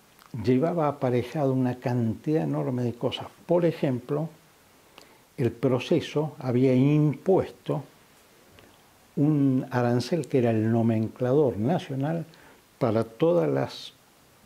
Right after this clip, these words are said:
obras sociales, sindicales, hospitales de comunidad, para todo. Ahí empezó nuestra lucha, revertir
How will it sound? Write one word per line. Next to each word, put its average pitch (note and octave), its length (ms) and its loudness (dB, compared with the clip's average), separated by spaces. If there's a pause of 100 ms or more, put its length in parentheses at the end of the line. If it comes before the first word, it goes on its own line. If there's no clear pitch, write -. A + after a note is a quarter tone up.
(140)
obras D3+ 340 2
sociales, C#3 640 -2 (260)
sindicales, C3 1160 0 (240)
hospitales B2+ 640 -2
de A2+ 100 -4
comunidad, C3 640 -2
para G3 240 -4
todo. G2+ 460 -14 (2000)
Ahí F3+ 480 2
empezó C#3 800 0
nuestra A#2+ 800 0
lucha, G#2 640 -6 (1300)
revertir B2+ 1120 2